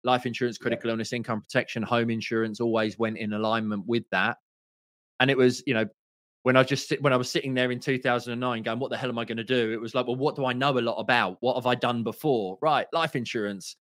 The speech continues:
Speaker 1: So then I started buying life insurance leads, um, and it was completely different to, you know, everybody
Speaker 2: Mm,
Speaker 1: needs life
Speaker 2: mm.
Speaker 1: insurance, but nobody wants it.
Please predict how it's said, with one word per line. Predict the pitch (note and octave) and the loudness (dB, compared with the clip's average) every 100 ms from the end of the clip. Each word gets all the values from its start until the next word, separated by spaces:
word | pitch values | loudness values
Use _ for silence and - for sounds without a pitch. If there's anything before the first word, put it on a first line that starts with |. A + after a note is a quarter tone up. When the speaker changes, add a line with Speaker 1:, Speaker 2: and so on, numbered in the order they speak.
| _ _ | _ _
Speaker 1:
So | B2+ | 0
then | C#3 D3 | 4 4
I | |
started | B2+ - C3 C3 | 4 2 2 4
buying | A2+ B2+ B2 A#2 A2 | 6 6 6 4 0
life | A#2 A2+ - | -2 -4 -4
insurance | A#2 G#2 A#2 A2 A2 G2+ | -8 -6 -4 -2 -4 -2
leads, | B2 B2 G2+ G#2+ B2+ - - - _ _ _ _ | 0 2 0 -4 -6 -10 -12 -14 _ _ _ _
um, | A#2 A#2 A2+ A2 A2 G#2 _ | -2 0 0 -2 -4 -8 _
and | B2 A#2+ A#2 - - _ | 0 0 -2 -10 -18 _
it | D#3 | -2
was | C#3 | -2
completely | D#3 A3 A3 A2+ | 0 2 0 2
different | B2+ E3+ F#2 F#2+ C#3 _ _ | 0 0 -4 -10 -12 _ _
to, | C3 A#2 A#2 | 2 4 2
you | B2 | 0
know, | G2 G#2+ | -4 -2
everybody | D#3 D3+ C3 | -2 0 0
Speaker 2:
Mm, | |
Speaker 1:
needs | B2 C#3 - | 0 -2 -2
life | A2 G#2+ F#2+ | -2 -2 -2
Speaker 2:
mm. | |
Speaker 1:
insurance, | G2 - A#2+ C3+ | -8 -6 -6 -6
but | - | -6
nobody | A#2 C3 C3+ B2+ A#2+ | 0 2 4 2 0
wants | A#2+ B2 - - | -2 -4 -6 -8
it. | F#2+ A2 | -6 -6